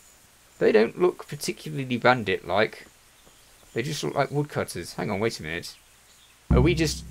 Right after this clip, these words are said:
The woodcutters camp by the, uh, road from... Yeah, I... What? Am I just supposed to talk to them? Go to the fork with the ruined cabin.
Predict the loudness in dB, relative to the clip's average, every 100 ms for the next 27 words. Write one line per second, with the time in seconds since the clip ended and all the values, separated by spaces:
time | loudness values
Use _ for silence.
0 | -16 -18 -20 -8 -2 0 6 4 4 0
1 | 2 4 8 8 8 4 0 -2 -8 -4
2 | 2 4 4 4 4 2 -2 -4 4 4
3 | 4 0 -2 -20 _ _ _ -20 -6 -4
4 | -4 -6 -14 _ -20 _ _ _ _ _
5 | 0 4 6 6 4 4 2 2 2 2
6 | 0 -6 -6 -8 -14 -20 -20 _ _ _
7 | _ _ _ _ -20 _ 8 8 6 -2
8 | 2 2 2 0 -2 4 6 6 2 -2
9 | 2 2 2 -4 -6 -2 0 0